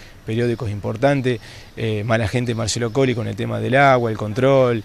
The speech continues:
el cateo, y realmente no, no, no se ha parado, no se ha parado, no vamos a parar, eh, eh, porque así lo exige la situación y, y bueno, y esa es la,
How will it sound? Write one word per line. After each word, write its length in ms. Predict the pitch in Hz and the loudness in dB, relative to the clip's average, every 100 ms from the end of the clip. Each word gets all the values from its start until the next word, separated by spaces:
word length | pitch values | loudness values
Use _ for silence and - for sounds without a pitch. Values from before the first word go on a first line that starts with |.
| - - - | -10 -20 -10
el 160 | 110 104 | -8 -4
cateo, 580 | 113 104 135 131 113 | -4 4 4 4 0
y 160 | 104 104 | -2 -4
realmente 560 | 113 117 127 117 110 107 | -4 -4 -4 -4 -4 -6
no, 220 | 110 110 | -8 -8
no, 180 | 110 117 | -6 -4
no 140 | 123 | -2
se 120 | - | 0
ha 20 | |
parado, 500 | 113 147 165 143 117 | 6 8 10 8 4
no 100 | 110 | -2
se 100 | 107 | -6
ha 40 | 113 | -4
parado, 400 | 117 131 139 127 113 | 2 2 2 -2 -8
no 180 | 117 131 | 0 2
vamos 280 | 143 139 117 | 4 2 -2
a 60 | 113 | -2
parar, 400 | 123 151 143 123 | 2 4 4 0
eh, 40 | - - - - | -12 -18 -18 -12
eh, 520 | 113 110 104 98 110 101 | -6 -4 -6 -6 -8 -6
porque 440 | 110 117 117 110 | -4 -2 -2 4
así 160 | - 147 | 4 4
lo 80 | 123 | 0
exige 320 | - 123 117 | 0 -2 -2
la 100 | 113 | -4
situación 600 | - 107 120 - 143 139 | -6 -6 -6 0 0 0
y, 160 | 123 107 | -4 -6
y 140 | 110 | -6
bueno, 320 | 113 104 101 | -4 -6 -8
y 240 | 104 107 123 | -6 -4 -2
esa 180 | 113 117 | -2 -4
es 120 | 104 | -4
la, 240 | 104 110 | -6 -8